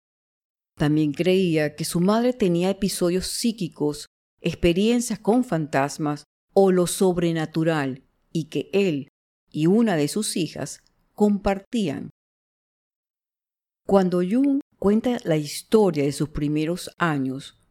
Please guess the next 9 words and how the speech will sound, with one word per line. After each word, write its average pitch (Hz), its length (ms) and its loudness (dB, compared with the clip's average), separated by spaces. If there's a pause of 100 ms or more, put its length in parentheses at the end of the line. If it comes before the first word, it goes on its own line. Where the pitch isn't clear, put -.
(440)
queda 165 280 0
claro 185 440 2
que 196 100 0
sufrió 226 600 -4 (440)
una 190 320 2
intensa 233 920 0
sensación 180 1040 -2 (320)
de 170 280 2
alienación 160 1040 2